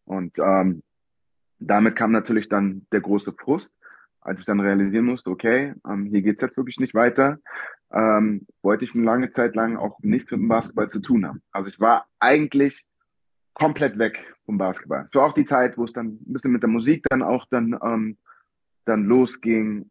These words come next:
ähm, aber nicht jetzt wirklich, dass jetzt Musik jetzt so mein, mein Ersatz war oder dass ich das dann mit dem Basketball ausgetauscht habe, sondern ich hatte einen richtigen,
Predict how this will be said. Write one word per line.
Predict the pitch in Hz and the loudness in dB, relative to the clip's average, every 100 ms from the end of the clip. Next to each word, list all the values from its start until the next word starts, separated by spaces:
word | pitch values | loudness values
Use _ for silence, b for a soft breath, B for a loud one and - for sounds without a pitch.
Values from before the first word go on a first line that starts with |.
| - | -8
ähm, | 104 98 98 | -4 -2 -2
aber | - 104 | 0 0
nicht | 120 131 | 0 -2
jetzt | 107 | -2
wirklich, | 113 107 | -4 -4
dass | 110 107 | -6 -6
jetzt | - - | -6 -2
Musik | 101 101 110 104 | -2 2 2 2
jetzt | 101 - | -2 -2
so | 92 92 | -2 -2
mein, | 95 90 82 78 76 - | 0 -2 -4 -6 -8 -8
mein | 80 | -4
Ersatz | 82 110 110 - | 0 2 0 2
war | 104 104 104 82 | 4 4 4 2
oder | 87 82 | 0 0
dass | 85 | -2
ich | - | -6
das | 92 | -6
dann | 98 90 | -2 -2
mit | 87 | -2
dem | 92 | -2
Basketball | 90 90 - 87 | -2 -2 -2 -2
ausgetauscht | 95 117 131 - 117 - | 0 0 -2 -2 -2 0
habe, | 110 107 117 - B B B B - | -2 0 -2 -6 B B B B 0
sondern | 110 120 | 2 4
ich | 117 117 | 4 2
hatte | 113 120 | 0 2
einen | 107 | 0
richtigen, | 95 98 123 - 123 113 117 113 113 113 | 0 2 2 2 0 2 2 2 -2 -8